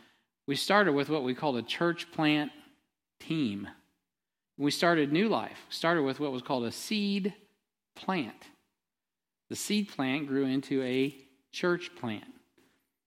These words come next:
right? And it was a team of people. Now, certainly, each and in-, every individual is, is dealing with their own relationship with Christ and building upon the foundation of Christ. But ultimately, we intentionally sent a team of people from this church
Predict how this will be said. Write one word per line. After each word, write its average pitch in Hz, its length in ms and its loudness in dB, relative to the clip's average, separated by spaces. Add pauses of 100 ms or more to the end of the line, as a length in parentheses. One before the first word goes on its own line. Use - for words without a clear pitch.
(160)
right? 139 220 2
And 139 120 2
it 151 60 2
was 135 180 0
a 135 100 4
team 190 440 4
of 165 100 2
people. - 360 -4 (1080)
Now, 160 160 0
certainly, 165 440 4
each 170 340 0
and 165 80 2
in-, 165 200 2
every 156 340 0
individual 143 480 0
is, 127 140 -4 (100)
is 123 180 -4
dealing 147 480 4
with 143 160 -2
their 123 140 -2
own 139 180 0
relationship 135 560 0
with 117 120 -4
Christ 131 420 -2
and 101 100 -2
building 135 280 0
upon 135 260 -2
the 131 80 -2
foundation 131 500 -2
of 110 80 -8
Christ. 143 260 -2
But 143 120 -6
ultimately, 160 560 2 (340)
we 196 640 2
intentionally 175 640 2
sent 175 300 0
a 123 120 -4
team 180 360 0
of 127 120 -4
people 175 320 -2
from 123 260 0
this 160 200 2
church 127 480 -2